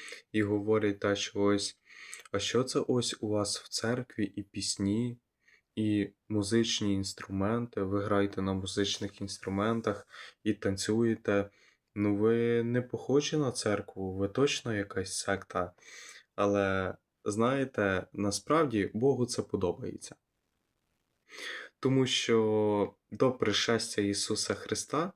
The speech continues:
Давид, а хто такий Давид? Цар Давид, помазаник Божий, е, Давид, якого помазав сам пророк Самуїл, е,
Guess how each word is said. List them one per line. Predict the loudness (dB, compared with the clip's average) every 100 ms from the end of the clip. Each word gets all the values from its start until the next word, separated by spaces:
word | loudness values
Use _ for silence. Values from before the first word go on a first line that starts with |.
| _ -4
Давид, | 0 4 4 2 -6 _ -20 -20 -20 _ _
а | -6
хто | 0 -2
такий | -2 -4 -2
Давид? | 0 0 0 -4 _ _ _ _ -12
Цар | -2 0 0 -6 _
Давид, | -4 0 4 2 2 -10 -20 -18 -20 _
помазаник | -2 0 0 0 -2 -4 -6 -10 _ _ _ -8
Божий, | 4 8 8 6 0 -2 -10 -20 -18 -20 -6
е, | -2 -2 -4 -8 _ _ _ -14
Давид, | 2 4 6 6 4 2 -8
якого | -2 0 2 2 2
помазав | 0 2 2 2 2 0 0
сам | 0 2 0
пророк | 2 2 4 4 2 -4 _
Самуїл, | -4 -2 0 2 2 2 4 4 2 0 _ -16 -14 -14 -16 _ -2
е, | 0 0 -2